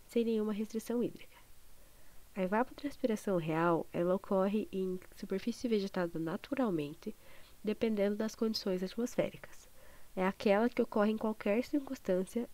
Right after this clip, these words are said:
sem imposição de qualquer condição de retorno. Evapotranspiração de cultura define a transferência de água para a atmosfera por uma superfície em que a cobertura vegetal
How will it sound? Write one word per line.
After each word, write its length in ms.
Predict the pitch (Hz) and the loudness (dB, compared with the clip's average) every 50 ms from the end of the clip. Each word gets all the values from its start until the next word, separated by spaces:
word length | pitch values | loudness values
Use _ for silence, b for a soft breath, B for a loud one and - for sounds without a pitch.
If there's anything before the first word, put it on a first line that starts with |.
| - - - | -16 -10 0
sem 220 | - 233 233 269 | 0 2 4 4
imposição 600 | 311 311 - 247 233 226 214 208 - 214 214 226 | 2 2 4 2 4 4 2 0 0 0 0 0
de 120 | 226 233 - | -2 -2 -2
qualquer 420 | - 240 233 - - - 214 208 | -2 -2 -2 -2 0 -2 -2 -2
condição 400 | - - 226 226 - - 214 208 | 0 -2 -2 -2 -2 -2 -2 -2
de 100 | 202 214 | 0 0
retorno. 460 | 202 196 233 - - - - 87 87 - - b b b b b b b b b b b b b - - - - - - | -2 -2 -4 -6 -6 -8 -8 -8 -10 -12 -16 b b b b b b b b b b b b b -20 -20 -20 -14 -4 -2
Evapotranspiração 880 | 196 196 226 277 - - - 339 330 - - 262 233 220 - - 208 | 2 4 4 2 2 2 0 0 0 2 4 2 2 2 2 2 0
de 100 | 196 180 | 2 0
cultura 580 | 180 - - 175 - - 202 220 214 196 175 180 B B B B B B B - | -2 -4 -6 -8 0 2 6 6 6 6 4 2 B B B B B B B -4
define 440 | 190 208 202 - - 233 233 247 254 | 0 0 0 0 0 0 2 4 4
a 20 | |
transferência 640 | 254 254 247 - - 240 214 214 240 262 - 302 | 4 4 2 2 0 0 2 2 0 0 0 -2
de 160 | 254 220 202 190 | 0 2 2 4
água 280 | 190 190 202 - 226 | 4 4 2 2 0
para 240 | 220 - 208 202 202 | 0 2 0 2 2
a 20 | |
atmosfera 760 | 202 - - 214 208 202 - - - 185 175 170 185 185 196 - - | 0 -2 -2 -2 -2 -2 -2 2 2 4 4 6 4 2 2 0 2
por 120 | - 208 | 2 4
uma 160 | 226 233 240 247 | 4 4 2 0
superfície 640 | - - - 233 226 - - 202 208 - - - 339 | 0 2 2 2 4 4 0 -2 -2 -2 -4 -6 -2
em 140 | - 247 254 | 0 0 0
que 140 | - - 254 | 4 4 4
a 60 | 240 | 4
cobertura 480 | - - 220 214 208 - - 233 233 240 | 4 2 0 0 0 2 2 4 4 4
vegetal 560 | 214 220 208 190 202 185 - 185 175 180 - | 4 4 2 2 0 -2 0 2 2 2 0